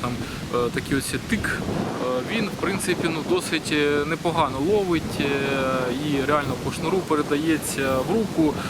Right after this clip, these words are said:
оці ось, е, ударчики такі, торкання приманки. Тобто в плані, е, якби в плані джигу, в принципі, варіант досить непоганий. Якщо, е, розглядати цей спінінг як в плані там у-, універсалу,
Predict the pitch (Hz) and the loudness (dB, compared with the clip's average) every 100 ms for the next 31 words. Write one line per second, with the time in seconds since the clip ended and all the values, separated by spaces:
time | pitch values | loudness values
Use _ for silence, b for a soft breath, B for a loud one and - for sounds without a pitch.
0 | B - 120 - 151 147 139 - 135 131 | B -4 -2 0 4 4 2 0 0 2
1 | 127 135 196 185 - 180 - 139 - - | 2 2 2 2 -2 -4 -4 -2 -4 -2
2 | 131 131 127 247 120 - - - 190 175 | -2 0 0 0 -2 -2 -2 0 0 0
3 | 151 139 147 143 135 131 131 120 113 B | -4 -2 -2 -2 -2 -2 -4 -4 -4 B
4 | B - 156 - 160 143 180 190 190 185 | B -2 -2 0 -2 0 0 2 2 0
5 | 175 B B B B - - 127 131 151 | 0 B B B B -4 -2 2 2 2
6 | 156 151 156 135 175 190 190 160 240 254 | 0 0 0 0 0 2 0 0 2 2
7 | 180 170 151 143 131 139 - 226 208 190 | 4 4 4 4 0 -2 0 0 0 0
8 | 160 151 165 190 190 170 175 - 160 156 | 2 2 2 0 0 -2 -2 0 -2 -2
9 | 147 139 117 120 139 - 175 180 175 165 | 0 0 0 -2 -2 0 2 2 2 2
10 | 160 151 151 147 147 - - 175 185 185 | 2 2 2 2 2 2 0 2 2 2
11 | 175 - 170 - 185 175 160 170 - - | 0 0 -2 -2 -2 -2 0 0 -2 -4
12 | 175 185 175 156 175 165 160 - 156 175 | 0 0 0 -2 -2 0 -2 -2 0 2
13 | 175 190 - 254 214 160 127 | 2 0 2 2 2 2 0